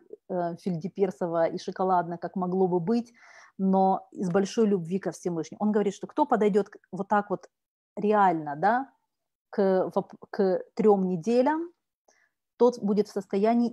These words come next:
изменить свою душу all around, то есть полностью перевернуть её всю вокруг, свою душу. Э, Безрат Ашем, чтобы мы удостоились, эм,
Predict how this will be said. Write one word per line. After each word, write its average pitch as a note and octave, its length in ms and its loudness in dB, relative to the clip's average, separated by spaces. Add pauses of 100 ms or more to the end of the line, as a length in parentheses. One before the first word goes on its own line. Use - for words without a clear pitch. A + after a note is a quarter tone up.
изменить G#3 600 0
свою F#3 360 -2
душу C4+ 580 -6 (180)
all G#3 240 0
around, F3 380 -4 (100)
то F#3 100 -6
есть - 220 -12
полностью A3 520 0
перевернуть G#3+ 600 0
её G3 100 2
всю G3 200 -8
вокруг, F#3 380 -6
свою E3 240 -6
душу. - 380 -12 (840)
Э, G3 420 2
Безрат G#3+ 380 2
Ашем, G#3 280 -2
чтобы F#3 220 -6
мы G3+ 140 0
удостоились, F#3+ 880 -2
эм, F3 260 -8